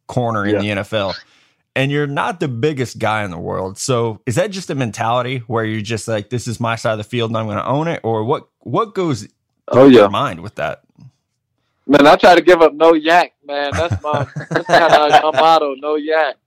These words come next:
Speaker 2: And, uh, try to get guys down as soon as possible. I think, uh, a lot of guys in the league, they, they always go for the big hits, and I think that's what leads them to a lot of missed tackles.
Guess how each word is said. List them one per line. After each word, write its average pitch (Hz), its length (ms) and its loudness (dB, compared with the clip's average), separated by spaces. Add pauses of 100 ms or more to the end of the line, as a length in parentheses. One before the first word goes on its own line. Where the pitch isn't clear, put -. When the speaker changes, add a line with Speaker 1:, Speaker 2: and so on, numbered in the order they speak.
(140)
Speaker 2:
And, 123 260 -16
uh, 120 260 -10 (460)
try 160 140 2
to 160 60 0
get 147 200 -4
guys 147 320 0
down 147 300 -6
as 127 100 -20
soon 160 180 -10
as 143 80 -16
possible. 156 640 -4
I 151 80 -6
think, 151 340 -8
uh, 127 260 -8 (720)
a 139 160 -4
lot 180 260 4
of 151 80 -10
guys 156 380 -2
in 151 60 -14
the 147 60 -14
league, 151 380 -12
they, 151 200 -8 (140)
they 151 120 -4
always 156 240 0
go 151 140 -2
for - 100 -20
the 127 80 -16
big 147 300 -6
hits, 160 520 -8
and 123 260 -6
I 139 100 0
think 143 200 -6
that's 143 220 -2
what 127 100 -2
leads 143 280 -2
them 135 180 -6
to 131 120 -2
a 120 60 2
lot 131 200 2
of 127 60 -2
missed 127 200 -10
tackles. 147 480 0